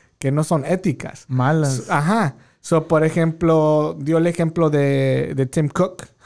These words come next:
Speaker 1: porque Tim Cook estaba ahí. No
Speaker 2: Oh,
Speaker 1: dijo el
Speaker 2: sí.
Speaker 1: nombre de Tim Cook.
Speaker 2: ¿Qué ha hecho ese güey?
Speaker 1: No, bueno, él en sí, como persona,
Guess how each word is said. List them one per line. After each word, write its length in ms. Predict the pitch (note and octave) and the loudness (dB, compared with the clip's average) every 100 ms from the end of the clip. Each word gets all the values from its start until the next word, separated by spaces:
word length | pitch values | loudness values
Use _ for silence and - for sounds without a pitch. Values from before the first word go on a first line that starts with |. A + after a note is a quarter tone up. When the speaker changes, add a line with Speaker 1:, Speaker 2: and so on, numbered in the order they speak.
| - | -8
Speaker 1:
porque 200 | - C#3 | -4 -4
Tim 160 | C3 D#3 | -2 0
Cook 160 | F3+ - | -2 -2
estaba 240 | C3+ C#3+ D3 | -4 0 0
ahí. 240 | C#3 B2+ - | -2 -4 2
No 100 | F3 | 4
Speaker 2:
Oh, 60 | |
Speaker 1:
dijo 260 | B3 B3 C4 | 4 2 2
el 60 | |
Speaker 2:
sí. 60 | A3+ | 4
Speaker 1:
nombre 280 | G#3+ G#3+ G#3+ | 4 4 2
de 140 | F3+ | 2
Tim 240 | E3 E3 D#3+ | 0 -2 0
Cook. 320 | G3 F3+ - | 0 -2 -2
Speaker 2:
¿Qué 100 | - | 0
ha 60 | A#3+ | 0
hecho 180 | B3 C#4 | 0 -6
ese 200 | B3 C4 | -4 -6
güey? 400 | B3 B3+ A3 D#3+ _ _ _ - F3+ | -4 -4 -6 -10 _ _ _ -6 -2
Speaker 1:
No, 400 | F#3 C4+ C4 D#3 | 2 4 2 2
bueno, 280 | F3 A3+ D#3+ | 0 0 0
él 240 | D#3 A#3 D#4 | 0 0 2
en 120 | B3 | 0
sí, 360 | - A#3 A#3 G3 | 0 0 0 0
como 220 | F#3 D3+ | 0 0
persona, 480 | D3+ F#3+ A#3+ A3+ | -2 0 0 -2